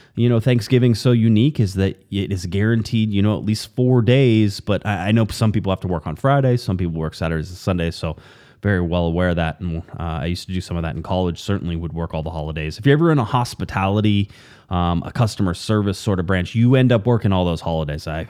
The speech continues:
I feel you on that one. So, um, so anyway, it is, it is, a l-, uh, you know, hopefully you had a good time. I had a great time, just in case you were, you were wondering and asking. Uh, it was nice to have four days off.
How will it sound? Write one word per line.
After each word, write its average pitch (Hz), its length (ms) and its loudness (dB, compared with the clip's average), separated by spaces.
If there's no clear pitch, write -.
I 85 80 -8
feel 87 260 -4
you 78 120 -4
on 71 100 -10
that 73 180 -12
one. - 180 -14
So, 73 280 -10
um, 82 960 -2
so - 240 -4
anyway, 87 400 -4
it 95 160 -2
is, 87 460 -4
it 90 180 -6
is, 80 320 -6
a - 20 -8
l-, 90 320 -6
uh, 90 260 -2
you 95 120 -2
know, 82 220 -4
hopefully 107 400 -2
you 101 60 2
had 101 100 2
a 101 60 2
good 101 160 0
time. 127 140 2
I 151 60 4
had 185 80 4
a 185 40 4
great 147 240 4
time, 143 320 4
just 123 180 0
in 120 60 0
case 110 200 2
you 110 80 0
were, 104 220 0
you 95 140 2
were 101 80 4
wondering 95 400 2
and 90 100 0
asking. 87 480 -2
Uh, 85 220 -4
it - 20 -6
was 90 140 -8
nice 92 160 -2
to 101 80 -2
have 92 100 -2
four 98 180 0
days 92 220 0
off. 147 260 2